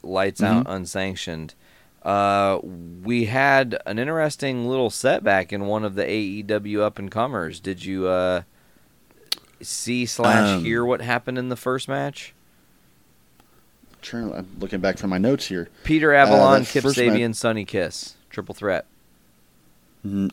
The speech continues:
Speaker 2: oh, uh, Sabian broke his finger, or dislocated his finger.
Speaker 1: Oh, my God. He landed on the
Speaker 2: Mid-match,
Speaker 1: floor,
Speaker 2: yeah.
Speaker 1: and his finger went the wrong way, and I
Speaker 2: Yeah.
Speaker 1: literally almost puked in my mouth, dude.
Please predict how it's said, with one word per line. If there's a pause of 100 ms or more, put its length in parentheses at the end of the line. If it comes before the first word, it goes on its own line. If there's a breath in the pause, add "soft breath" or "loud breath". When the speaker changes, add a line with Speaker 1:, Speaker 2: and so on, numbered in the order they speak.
Speaker 2:
oh,
uh,
Sabian
broke
his
finger,
or
dislocated
his
finger.
Speaker 1:
Oh,
my (120)
God.
He
landed
on
the
Speaker 2:
Mid-match,
Speaker 1:
floor,
Speaker 2:
yeah.
Speaker 1:
and
his
finger
went
the
wrong
way,
and
I
Speaker 2:
Yeah.
Speaker 1:
literally
almost
puked
in
my
mouth,
dude.